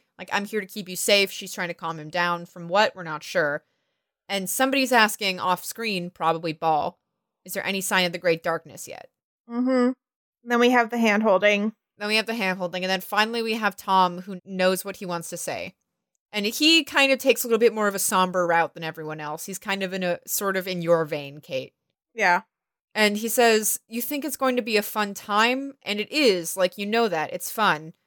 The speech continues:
Speaker 1: But it's a lot more than that." "I'm just grateful we got to be here, all of us. We're history." He's viewing this from such a monumental framework. His point of view is not just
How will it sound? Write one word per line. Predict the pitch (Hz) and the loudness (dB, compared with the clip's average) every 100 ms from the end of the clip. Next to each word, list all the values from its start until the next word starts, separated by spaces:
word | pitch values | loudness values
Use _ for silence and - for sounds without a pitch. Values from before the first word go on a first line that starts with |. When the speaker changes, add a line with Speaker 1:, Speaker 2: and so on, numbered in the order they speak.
| _ _ | _ _
Speaker 1:
But | 202 | -10
it's | - | -4
a | |
lot | 190 202 180 | 6 6 6
more | 185 185 | 4 2
than | 175 151 | 0 -8
that." | 135 131 - _ _ - | -10 -10 -12 _ _ -6
"I'm | 202 | -4
just | 196 208 | -2 -6
grateful | - 214 226 240 | 0 -2 0 -4
we | 214 | -4
got | 214 190 190 | -4 0 0
to | - | 0
be | 180 190 | -10 -8
here, | 175 165 151 131 - | -8 -6 -6 -6 4
all | 180 175 | 8 8
of | 160 | 6
us. | 135 - - - | -4 -10 -12 -14
We're | 175 185 180 | -12 -4 -4
history." | 170 185 - 156 82 52 - _ _ _ _ | -4 -6 -8 -8 -12 -14 -20 _ _ _ _
He's | - 269 254 | -4 0 2
viewing | 208 208 262 302 285 | 0 2 2 4 2
this | 262 - | 2 2
from | 240 | -2
such | 214 240 226 | -2 -2 -2
a | 214 196 | -6 0
monumental | 196 196 202 185 180 185 208 190 180 - | 2 2 0 -2 -2 -2 -4 0 0 0
framework. | - 190 180 180 170 170 | -6 -2 -2 -2 -4 -4
His | 214 196 | -6 -10
point | - 233 240 233 | -4 -2 -2 -2
of | 185 | -4
view | 196 214 202 180 | -4 -2 -2 -4
is | - 175 185 | -4 -6 0
not | 185 190 185 | 4 4 2
just | 202 185 - | -2 -2 -2